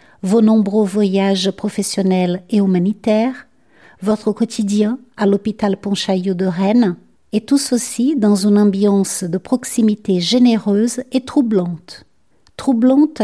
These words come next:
car avec vous, l'image du chirurgien austère et inaccessible s'envole, laissant la place à l'homme qui se confie,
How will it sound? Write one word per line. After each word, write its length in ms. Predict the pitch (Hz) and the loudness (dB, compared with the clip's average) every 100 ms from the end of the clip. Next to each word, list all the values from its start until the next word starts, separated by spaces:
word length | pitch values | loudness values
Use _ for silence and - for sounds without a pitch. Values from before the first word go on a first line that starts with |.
| 202 | -4
car 200 | 240 214 | -2 0
avec 300 | 226 240 233 | 0 0 -2
vous, 320 | 190 226 285 - - - - | -4 -2 -4 -8 -20 -20 0
l'image 440 | 226 233 247 233 | 2 4 4 2
du 160 | 214 208 | 0 -2
chirurgien 760 | - 220 226 196 202 202 202 - | -2 -2 -2 -2 0 0 0 -6
austère 760 | 269 247 - - 202 196 202 - - | -4 -4 -4 -2 0 0 -2 -4 0
et 80 | |
inaccessible 960 | 202 185 185 - 190 - - 220 196 190 - | 2 2 -2 -4 -6 -6 -4 -4 -2 -8 -8
s'envole, 680 | - 240 220 185 170 160 160 _ _ _ _ _ 226 | -2 0 2 0 0 -4 -10 _ _ _ _ _ 0
laissant 380 | 226 - 254 | 0 2 2
la 100 | 220 | 2
place 360 | 208 233 254 - - | 2 0 0 -2 -6
à 140 | 208 202 | 0 2
l'homme 340 | 208 247 247 | 4 4 2
qui 100 | 214 | -2
se 180 | - 185 | -6 -8
confie, 580 | - 233 - - 233 | 0 -2 -2 -6 -6